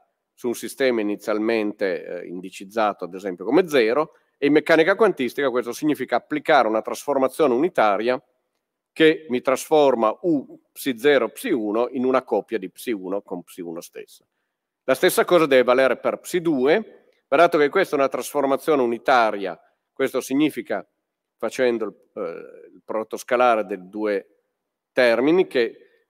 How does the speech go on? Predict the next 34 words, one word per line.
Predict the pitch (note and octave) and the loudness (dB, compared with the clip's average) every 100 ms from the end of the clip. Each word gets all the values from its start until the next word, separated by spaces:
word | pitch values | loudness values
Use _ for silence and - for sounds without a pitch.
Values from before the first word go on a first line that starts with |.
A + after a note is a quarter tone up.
| _ | _
il | G2+ | -8
prodotto | A#2+ A#2 A#2 | -6 -4 -6
scalare | - B2+ C3 B2 G#2+ | -2 2 4 4 2
delle, | G#2 G2+ F#2+ _ | -4 -8 -10 _
dei | G#2 F#2+ F2+ | -14 -12 -10
due | G#2+ | -10
stati | G#2+ - C3 A2+ | -6 0 0 0
deve | G2+ G2+ | -4 -8
essere | - G#2 | -8 -10
uguale | G2+ A#2 | -2 -2
al | G#2 | 0
modulo | A2+ A2 A2 | -4 -4 -6
quadro | B2 B2 G#2 | 0 0 0
del | G2 | -8
prodotto | - G2+ - | -6 -8 -8
scalare, | - F#3 D#3+ G#2 G2+ C#3 _ _ _ | -4 0 4 4 2 -4 _ _ _
e | - D#3+ | -6 2
questo | F3+ - | 2 4
avviene | D3+ D3+ C3+ | 2 4 2
soltanto | A#2+ C#3+ D3+ C3 A#2 | 0 0 2 0 -2
se | - | -8
i | A#2+ | -8
due | A#2 | -4
stati | B2+ - B2 G#2+ | -4 0 -2 -2
sono | - D#3+ | -2 0
uguali | F3+ A#2+ F#2 G2 | 2 2 2 -2
o | A2+ | -8
se | - | -10
sono | G2+ F#2+ F#2 | -8 -6 -8
ortogonali. | - D#2 D2 A1 - _ _ _ | -10 -16 -16 -18 -20 _ _ _
Quindi | - D#3+ | -2 4
non | D3 E3+ F#3 | 6 8 8
esiste | E3+ C3+ A#2 - C#3+ C3 - _ _ _ _ _ _ _ D#3+ | 6 2 -6 -4 -2 -2 -6 _ _ _ _ _ _ _ -2
un | D3 C#3+ D3 - _ | 2 2 0 -4 _